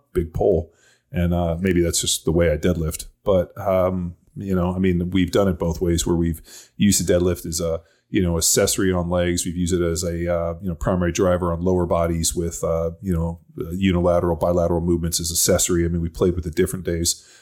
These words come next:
Uh, you know, within the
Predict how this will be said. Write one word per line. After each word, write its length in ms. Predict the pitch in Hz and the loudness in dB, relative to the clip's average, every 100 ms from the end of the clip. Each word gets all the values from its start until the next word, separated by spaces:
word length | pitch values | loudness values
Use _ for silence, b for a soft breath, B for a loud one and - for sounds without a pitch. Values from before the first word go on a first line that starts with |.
| B | B
Uh, 340 | 87 85 80 73 - _ _ _ - | 0 2 0 -2 -10 _ _ _ -4
you 180 | 104 | -2
know, 200 | 85 85 98 | 0 -2 0
within 520 | 95 - 101 95 87 | 0 2 0 0 -2
the 420 | 90 85 82 | -4 -2 -2